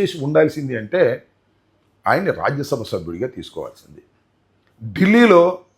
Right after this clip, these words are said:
ఆయన్ని అక్కడ పెట్టాల్సింది, అమిత్ షాతోనూ మోడీతోనూ సన్నిహిత సంబంధాలు పెంచుకుంటూ పార్టీని బలోపేతం చేసుకునే కార్యక్రమం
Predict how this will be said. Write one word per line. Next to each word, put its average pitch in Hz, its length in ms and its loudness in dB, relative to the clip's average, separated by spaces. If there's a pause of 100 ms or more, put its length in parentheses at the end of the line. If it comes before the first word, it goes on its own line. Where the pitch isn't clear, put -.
(140)
ఆయన్ని 143 200 0
అక్కడ 143 280 -6
పెట్టాల్సింది, 78 640 -8 (560)
అమిత్ 196 220 2
షాతోనూ 151 640 0 (340)
మోడీతోనూ 143 760 2
సన్నిహిత 190 380 0
సంబంధాలు 139 640 0 (480)
పెంచుకుంటూ 160 720 -2 (340)
పార్టీని 208 480 0
బలోపేతం 247 680 4
చేసుకునే 165 340 -4
కార్యక్రమం 123 640 -4